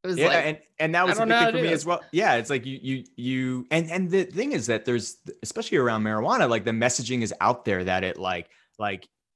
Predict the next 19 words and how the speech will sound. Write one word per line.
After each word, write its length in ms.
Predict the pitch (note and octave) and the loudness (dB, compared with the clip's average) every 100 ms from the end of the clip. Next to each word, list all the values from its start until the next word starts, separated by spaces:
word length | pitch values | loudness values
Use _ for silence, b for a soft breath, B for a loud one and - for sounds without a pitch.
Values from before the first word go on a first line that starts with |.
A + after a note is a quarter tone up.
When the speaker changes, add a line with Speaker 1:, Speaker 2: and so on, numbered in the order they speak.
| _ _ _ _ - | _ _ _ _ -10
Speaker 2:
uh, 140 | D2 - - | -10 -10 -12
you 120 | G#2 | -8
know, 80 | F#2 | -4
I 120 | G#2+ | -4
smoke 280 | - A2 G#2 | -4 -8 -6
a 60 | |
little 180 | G#2 G#2+ | -4 -4
bit 120 | G2+ | -2
of 100 | G2 | -4
weed 240 | G2 G2+ G2 | -6 -6 -6
and 120 | F#2+ | -8
it 100 | F2+ | -8
just 200 | F#2+ - | -8 -8
helps 380 | F#2+ F#2+ - G2 | -8 -8 -10 -10
me, 720 | F#2+ F#2 F#2 F2+ F2+ F2 - _ F#2+ | -10 -10 -10 -12 -14 -16 -20 _ -14
you 160 | F#2 | -12
know, 180 | F2 E2+ - | -10 -12 -10
to, 460 | F2+ E2+ E2 E2 - - | -10 -8 -8 -12 -18 -14
to 200 | G2 | -12